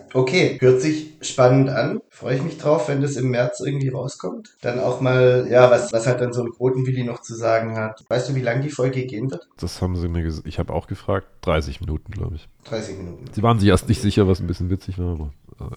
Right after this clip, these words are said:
Speaker 2: Konsens,
Speaker 1: Und ein,
Speaker 2: Konsens war dann
Speaker 1: also, äh, quasi fünf Minuten sind mit dir.
Speaker 2: Genau.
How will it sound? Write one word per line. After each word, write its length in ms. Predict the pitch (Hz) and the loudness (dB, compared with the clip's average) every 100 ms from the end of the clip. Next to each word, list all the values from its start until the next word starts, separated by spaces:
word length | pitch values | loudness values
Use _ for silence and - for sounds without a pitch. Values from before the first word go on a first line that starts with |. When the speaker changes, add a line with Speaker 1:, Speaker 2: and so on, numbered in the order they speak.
| - | -4
Speaker 2:
Konsens, 480 | - 98 92 85 127 | 0 2 2 2 4
Speaker 1:
Und 180 | 139 127 | 4 6
ein, 240 | 131 127 | 6 4
Speaker 2:
Konsens 340 | - 85 76 73 | 0 -4 -4 -2
war 100 | 71 | -2
dann 220 | 71 - | -4 -2
Speaker 1:
also, 240 | - 127 123 | 0 4 4
äh, 360 | - - 76 | 2 -6 -8
quasi 320 | - 131 127 135 | -2 0 2 4
fünf 240 | 151 156 | 4 6
Minuten 320 | 143 131 135 | 4 4 2
sind 240 | 123 113 107 | -2 -4 -4
mit 240 | 107 - | -10 -10
dir. 140 | - - | -10 4
Speaker 2:
Genau. 300 | 113 76 | 4 4